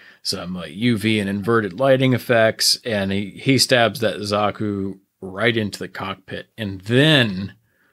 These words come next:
you have this Waldo guy run in, like, "Wait, what's going on in here?" And then he sees the Gundam activate, and he's like,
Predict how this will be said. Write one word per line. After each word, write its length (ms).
you 160
have 180
this 200
Waldo 400
guy 260
run 300
in, 240
like, 180
"Wait, 160
what's 260
going 280
on 180
in 80
here?" 380
And 100
then 180
he 120
sees 680
the 120
Gundam 400
activate, 580
and 120
he's 140
like, 120